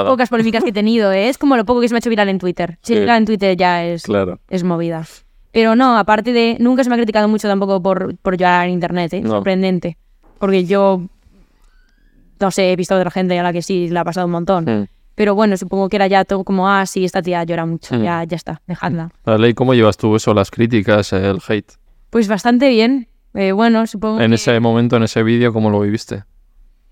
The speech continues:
Speaker 2: Ah, bueno, es que ese vídeo en TikTok fue súper bien. Fue en Twitter, donde sí que se
Speaker 1: Sí.
Speaker 2: generó el problema. Entonces, eh, nada, pero es que, que me estaban criticando por ser una inútil. Vale, me refiero, es que
Speaker 1: <laughs>
Speaker 2: no puedo hacer mucho más. Sí, igual no debería como haberlo grabado y es un poco tonto de mi parte, pero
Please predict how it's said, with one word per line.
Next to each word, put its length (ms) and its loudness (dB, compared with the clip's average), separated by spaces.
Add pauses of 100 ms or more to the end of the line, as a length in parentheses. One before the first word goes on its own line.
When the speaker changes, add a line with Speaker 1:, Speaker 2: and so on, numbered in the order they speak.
(280)
Speaker 2:
Ah, 120 -4
bueno, 180 2
es 60 -4
que 60 -2
ese 120 -2
vídeo 240 2
en 180 2
TikTok 320 0
fue 120 -4
súper 240 -2
bien. 400 -2 (340)
Fue 120 2
en 60 4
Twitter, 540 -4
donde 160 -2
sí 60 -4
que 80 -4
se 200 0
Speaker 1:
Sí. 60 0 (100)
Speaker 2:
generó 220 0
el 120 0
problema. 440 -4 (380)
Entonces, 960 0
eh, 240 -2
nada, 400 -4
pero 100 -8
es 60 -8
que, 160 0
que 80 -2
me 80 0
estaban 200 0
criticando 360 -2
por 100 -6
ser 160 -4
una 140 0
inútil. 460 -2 (260)
Vale, 340 -8 (140)
me 100 0
refiero, 220 0
es 80 -4
que 180 0 (120)
Speaker 1:
<laughs> 100 -20
Speaker 2:
no 180 2
puedo 140 6
hacer 160 2
mucho 240 -2
más. 180 2
Sí, 140 -2
igual 240 0
no 100 0
debería 320 0
como 140 0
haberlo 240 -2
grabado 360 0
y 60 -2
es 80 -6
un 80 -4
poco 140 -2
tonto 200 -2
de 60 2
mi 140 -2
parte, 280 -4
pero 320 -6